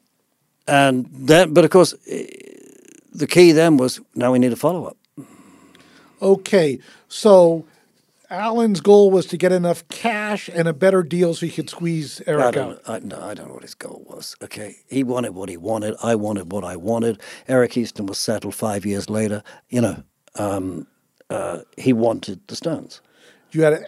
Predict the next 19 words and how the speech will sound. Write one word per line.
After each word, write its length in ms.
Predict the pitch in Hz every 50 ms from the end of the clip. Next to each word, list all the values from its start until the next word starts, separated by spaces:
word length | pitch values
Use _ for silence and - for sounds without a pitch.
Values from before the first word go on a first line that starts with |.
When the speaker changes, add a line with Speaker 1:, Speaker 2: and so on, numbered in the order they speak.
| - -
Speaker 2:
any 260 | 208 208 214 208 196
idea 360 | 185 185 185 156 165 175 170
you 100 | 165 156
were 60 | 156
getting 240 | 151 151 151 151 139
in 120 | 147 131 120
bed 220 | 147 147 139 123
with 120 | 139 131
the 60 | 131 131
devil? 420 | 135 139 139 131 110 104 101 - _ _ _ _ _ _ _ _ _ _ _ _ _ _ _ _ _ _ _ _
Speaker 1:
No. 200 | - - - - _ _ _ _ _ _ _ _ _ _ _ _ _ _ _ _ _ _ _ _
You 80 | - 113
can 120 | 139 127
remember, 280 | 127 147 139 101 - - _ - - - - _
we're 200 | - 117 113 127
only, 420 | 139 143 143 143 139 135 131 117 - _ _ _ _ _ _ _ _ _ -
um, 580 | - 120 120 120 120 117 120 117 113 107 101 - _ - - _ _ _ _ _ _ _ _ _ _ _ _ _ _ _ _ _ _ - - _
sixty-five, 1200 | - - - 175 - - - - 104 - - - - 120 - - - - - - - - - - -
uh, 280 | - - - - -